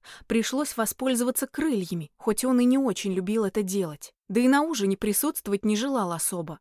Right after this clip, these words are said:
Тем более, что на вечер у него было намечено кое-что гораздо интереснее. С участием его мышки. Надо сказать, он испугался, когда она свалилась с горячкой.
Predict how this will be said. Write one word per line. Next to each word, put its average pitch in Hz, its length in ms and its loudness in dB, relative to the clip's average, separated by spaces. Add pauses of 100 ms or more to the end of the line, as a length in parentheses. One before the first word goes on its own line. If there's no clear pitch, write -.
(180)
Тем 214 280 2
более, 240 460 0
что - 240 0
на 220 120 4
вечер 233 360 0
у 220 40 4
него 220 240 4
было 254 220 4
намечено 247 560 2
кое-что 277 420 0
гораздо 247 440 4
интереснее. 247 760 -2 (460)
С - 140 -6
участием 214 520 -2
его 190 280 2
мышки. 208 520 -2 (720)
Надо 208 260 0
сказать, 262 580 -2
он 254 180 2
испугался, 269 600 0
когда 196 320 2
она 202 140 2
свалилась 214 540 2
с 180 80 -4
горячкой. 196 680 -2